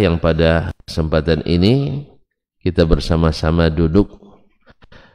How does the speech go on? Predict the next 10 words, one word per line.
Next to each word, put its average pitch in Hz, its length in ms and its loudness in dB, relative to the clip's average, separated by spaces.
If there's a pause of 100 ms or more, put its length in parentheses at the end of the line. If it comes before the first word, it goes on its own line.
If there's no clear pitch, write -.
mengemis 92 560 2
ilmu 87 560 2
kepadanya 85 720 2
melalui 82 400 2
kitabnya 82 720 0
Ar-Risalah. 80 880 -4 (560)
Kepada 80 320 -2
Allah 80 240 -2
kita 78 240 -4
memohon, 85 640 -2